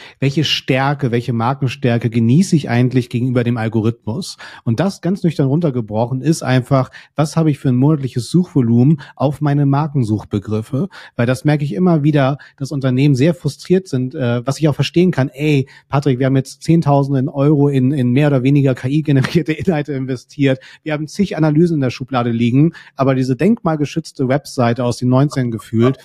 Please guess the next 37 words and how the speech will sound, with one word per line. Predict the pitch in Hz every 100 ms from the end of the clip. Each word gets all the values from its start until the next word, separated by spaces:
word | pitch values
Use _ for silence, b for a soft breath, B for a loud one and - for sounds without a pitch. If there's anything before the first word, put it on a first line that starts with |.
| B B
<laughs> | 147 - - - 139
rankt | 131 139 139
besser | 147 147
als | 127 123 - 110
wir. | 113 104 - B B
Und | 156
dann | 190
geht | 220
man | 196
aber | 170 160
in |
den | 156 147
ganz | 156 214
objektiven, | 196 160 143 175 160 151 139 B B
äh, | 135 131 127 139 _ _ _ -
Bereich | 127 127 170 175 180
des, | 139 - 196
des, | 143 - 196
der | 139
Markenstärke | 139 165 202 143 110 - 113 107 104 - 107 117 B B
und | 135
guckt | 208
einfach | 160 139
mal | 139 135
das | 131 -
Suchvolumen | 214 - 151 135 131
des | 117
Wettbewerbs | 170 - 139 117 110 -
an, | 117 110
zum | -
Beispiel | 117 113 120
in |
Suchergebnissen, | 110 123 117 117 117 123 - 151 B -
der | 135
halt | 143 143
oft | 175 175 -
dann | 143 143 143